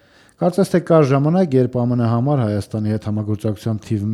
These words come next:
մեկ գերակայություն համարվում էին մարդու իրավունքներն ու ժողովրդավարությունը, քաղաքացիական ազատությունները, բայց փաստորեն Ամերիկան փոխել է գերակայությունների հաջորդականությունը։ Արդյոք սա նշանակում է, որ մարդու իրավունքների և ժողովրդավարության հարցում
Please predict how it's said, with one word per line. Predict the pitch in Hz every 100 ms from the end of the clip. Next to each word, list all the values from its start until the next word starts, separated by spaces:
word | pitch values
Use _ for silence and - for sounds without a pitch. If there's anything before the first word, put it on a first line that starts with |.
| 107
մեկ | 101
գերակայություն | 107 104 101 110 110 170 156
համարվում | 107 104 107 113
էին | 117 117 - -
մարդու | 147 - 123
իրավունքներն | 117 110 - 110 107 104
ու | 104
ժողովրդավարությունը, | 110 110 120 113 120 113 165 170 151 - _ -
քաղաքացիական | 147 127 127 127 113 117 104
ազատությունները, | 107 113 113 143 135 92 - _ _ _ _ _
բայց | 165 156 156
փաստորեն | 143 151 147 131
Ամերիկան | 127 127 131 131 151
փոխել | 143 147 95
է | 85
գերակայությունների | 104 101 104 101 - 107 104 104
հաջորդականությունը։ | 104 107 120 117 127 120 120 92 - _ _ _ -
Արդյոք | 110 110 127 107
սա | 120
նշանակում | 117 110 127 131 208 214
է, | 127
որ | 131 120
մարդու | 127 117 120
իրավունքների | 113 113 - 120 107
և | 95 90
ժողովրդավարության | 104 95 104 107 101 113
հարցում | 120 107 160